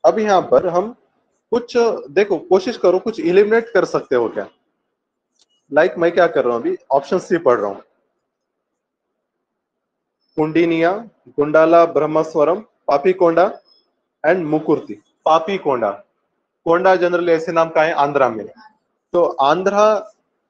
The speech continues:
अगस्ती मलय का है Extreme South में, और पापीकोंडा रह सकता है क्या उसमें? नहीं, तो पापी, सी eliminate हो जाएंगे। D, कावल, श्री वेंकटेश्वरा, नागार्जुन सागर, श्रीशैलम।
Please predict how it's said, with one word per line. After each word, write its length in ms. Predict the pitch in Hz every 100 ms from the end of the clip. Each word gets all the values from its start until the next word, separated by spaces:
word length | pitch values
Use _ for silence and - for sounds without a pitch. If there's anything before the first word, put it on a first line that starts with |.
| _
अगस्ती 380 | 147 185 196 220
मलय 240 | 202 202
का 100 | 196
है 160 | 190 180
Extreme 320 | 156 - 190
South 360 | - 147 139
में, 200 | 127 107 110 _ _ _
और 60 | 123
पापीकोंडा 580 | 156 156 185 180 180 175
रह 120 | 165
सकता 260 | 165 160
है 60 | 143
क्या 100 | 139
उसमें? 320 | 131 143 151 - _ _ _ _ _ 127
नहीं, 220 | 123 104 - _ _ -
तो 60 |
पापी, 320 | 143 156 160
सी 240 | 156 185 180
eliminate 380 | 165 147 135 135
हो 100 | 110
जाएंगे। 260 | 101 101 113 _ _ _ _ _ _ _ _ _ _ _ _ _ _ _ _ 131
D, 260 | 139 156 - - _ _ _ _ _ _ _ _ _ _
कावल, 460 | - 160 180 208 233 - _ _ _ _ _
श्री 300 | - 180 190
वेंकटेश्वरा, 960 | 180 175 185 180 185 - 185 185 240 - _ _ _ _ _ _ _
नागार्जुन 640 | 139 147 170 185 196 190 202
सागर, 400 | 202 165 151 208
श्रीशैलम। 600 | - 175 156 135 107 101